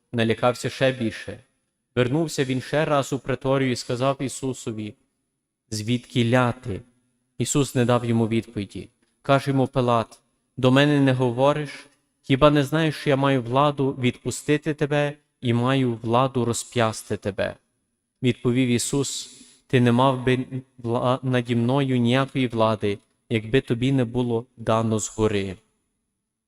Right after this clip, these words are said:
Пилат, почувши те слово, вивів Ісуса і сів на судищі, на місце, що зветься Літостротон, по-єврейському Гавата.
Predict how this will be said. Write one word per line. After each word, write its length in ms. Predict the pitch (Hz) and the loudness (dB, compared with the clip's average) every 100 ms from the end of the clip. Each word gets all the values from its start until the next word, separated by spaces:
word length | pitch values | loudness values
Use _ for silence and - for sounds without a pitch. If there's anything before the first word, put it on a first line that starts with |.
| _ _ _ - _ _ - | _ _ _ -20 _ _ 0
Пилат, 360 | 123 135 - | 2 2 0
почувши 400 | 147 - 139 - | -2 -2 -4 -4
те 160 | 135 127 | -4 -4
слово, 480 | - 143 139 139 135 _ _ _ | -2 -2 0 -2 -2 _ _ _
вивів 360 | 117 127 123 117 | 0 0 0 -4
Ісуса 460 | 113 - 147 - | -4 -4 -4 -2
і 100 | 131 | -2
сів 400 | - - 143 - | -2 -2 -4 -4
на 120 | 127 113 | -6 -4
судищі, 720 | - 127 120 - - 98 _ - - | -4 -4 -4 -8 -10 -12 _ -18 -4
на 80 | 113 | 2
місце, 300 | 127 131 - | 2 0 -6
що 160 | - | -8
зветься 580 | 113 123 131 - 131 120 - _ _ - | -4 -2 -2 -2 -2 -2 -4 _ _ -8
Літостротон, 1040 | 123 123 127 - - 123 117 - 107 101 104 _ _ _ _ | -2 -2 -2 -6 0 2 2 0 -4 -4 -10 _ _ _ _
по-єврейському 960 | 120 110 104 120 143 - - 123 120 120 _ - | 0 2 2 0 -2 -2 -2 0 0 -2 _ -6
Гавата. 680 | 113 113 107 - 98 95 | -2 0 -2 -2 -8 -10